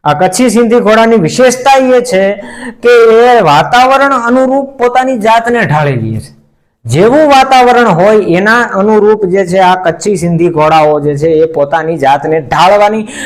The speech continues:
એક કળા અને ક્ષમતા બંને ધરાવે છે.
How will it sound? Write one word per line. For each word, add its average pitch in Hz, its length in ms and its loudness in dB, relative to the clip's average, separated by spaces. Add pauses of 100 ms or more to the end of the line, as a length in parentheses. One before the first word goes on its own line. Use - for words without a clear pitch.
(100)
એક 208 220 -2
કળા 226 460 0
અને 226 120 -4
ક્ષમતા 226 520 -2
બંને 175 240 -4
ધરાવે 113 400 -6
છે. - 100 -20